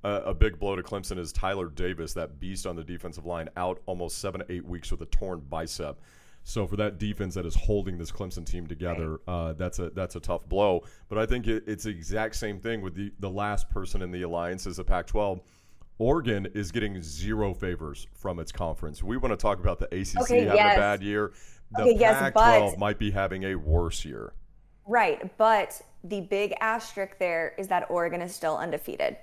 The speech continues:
Speaker 2: and they have a win over Ohio State.
Speaker 1: Absolutely.
Speaker 2: Clemson, who is Clemson's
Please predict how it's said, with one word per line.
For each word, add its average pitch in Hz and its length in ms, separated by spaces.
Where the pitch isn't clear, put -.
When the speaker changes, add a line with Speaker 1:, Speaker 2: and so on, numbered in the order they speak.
Speaker 2:
and 196 120
they 175 120
have 180 220
a 170 80
win 160 380
over 160 320
Ohio 185 320
State. - 380
Speaker 1:
Absolutely. 82 520
Speaker 2:
Clemson, 208 540
who 294 200
is 359 120
Clemson's 240 540